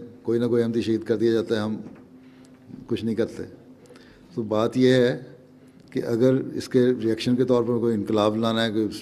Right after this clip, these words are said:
streets میں آ کے، تو وہ تو ہم نہیں کریں گے، کیونکہ ہم کبھی حکومت کے خلاف ہمارا نظریہ ہی نہیں کہ کبھی قانون کے خلاف کھڑے ہو۔ اس کے کوئی کسی، یہ جو الیجینس کا کام جہاں تک تعلق ہے، وہ الیجینس یہ ہے جو قربانی دیتے چلے جا رہے ہیں خاموشی سے۔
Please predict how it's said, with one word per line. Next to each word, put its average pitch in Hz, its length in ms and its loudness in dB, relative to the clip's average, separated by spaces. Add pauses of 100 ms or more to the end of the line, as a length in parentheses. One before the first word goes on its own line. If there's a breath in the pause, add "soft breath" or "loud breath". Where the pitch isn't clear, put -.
(140)
streets 113 420 -4
میں 127 80 2
آ 120 80 2
کے، 123 100 0
تو 117 120 -4
وہ 110 80 -2
تو 107 140 -4
ہم 104 80 -4
نہیں 104 120 -6
کریں 90 220 -4
گے، 87 100 -6
کیونکہ 110 240 -6
ہم 104 200 -4 (380)
کبھی 117 400 -2 (920 loud breath)
حکومت 120 360 0
کے 127 80 6
خلاف 104 300 0
ہمارا 110 220 -2
نظریہ 107 340 0
ہی 107 40 2
نہیں 101 180 -2
کہ 101 100 -10
کبھی 101 240 -2 (380)
قانون 113 260 -2
کے 107 100 0
خلاف 101 280 -8
کھڑے 95 200 -10
ہو۔ 90 160 -12 (1300 loud breath)
اس 120 160 -4
کے 135 160 4 (180)
کوئی 123 240 2
کسی، 139 340 4
یہ 123 120 6
جو 131 160 4 (320)
الیجینس 120 600 2
کا 127 160 2 (540)
کام 113 180 -2
جہاں 113 160 2
تک 117 200 -4
تعلق 123 320 2
ہے، 135 100 2 (760 loud breath)
وہ 120 120 6
الیجینس 127 440 6
یہ 143 40 8
ہے 147 60 8
جو 160 100 6
قربانی 131 320 6
دیتے 131 220 2
چلے 135 160 6
جا 131 140 6
رہے 127 100 6
ہیں 127 60 4
خاموشی 117 380 -2
سے۔ 135 140 -4